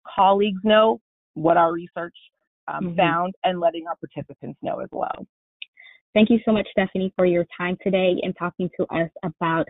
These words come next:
Speaker 2: clinical trials. For those listening in, you can find more information on lupus on the National Resource Center on Lupus by visiting lupus dot org forward slash resources. You can also find more information dedicated to this topic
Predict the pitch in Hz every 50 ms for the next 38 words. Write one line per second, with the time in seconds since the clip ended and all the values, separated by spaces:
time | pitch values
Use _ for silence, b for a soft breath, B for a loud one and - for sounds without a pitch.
0 | - - - 165 160 - - - 160 - - - - - - - - 208 _ _
1 | _ _ _ _ b b b b b b b - 202 196 196 190 185 - - 185
2 | - - 190 175 170 165 - 202 220 247 269 269 - - 190 180 - - 170 -
3 | 175 165 165 170 170 175 185 220 220 - 226 - - 233 220 208 214 - - 220
4 | 226 - - 190 202 220 190 175 160 - - 151 156 165 _ _ _ - 175 170
5 | 175 170 160 156 151 151 151 - - 190 185 180 180 175 175 - - - 196 190
6 | _ - 180 165 - - - 180 185 185 160 151 151 - - 156 151 147 _ _
7 | _ B B B B B - 180 175 160 165 180 175 175 185 180 180 180 170 -
8 | 156 147 165 170 - - 226 240 - - - 226 254 - - 170 165 160 160 156
9 | 160 160 _ _ _ _ - 175 170 175 - - - 160 156 151 151 156 - -
10 | - - 175 170 160 - - - - - - - - - - _ _ _ _ _
11 | _ _ _ _ _ _ _ - 180 - 180 - - 170 175 - - 196 185 -
12 | 190 165 170 170 160 - 165 170 170 170 240 - - 247 240 - 247 233 202 202
13 | 196 - - 196 196 190 185 _ - - 180 185 196 196 - - 202 202 185 -
14 | _ - 196 170 185 - - - - 160 165 - 170 160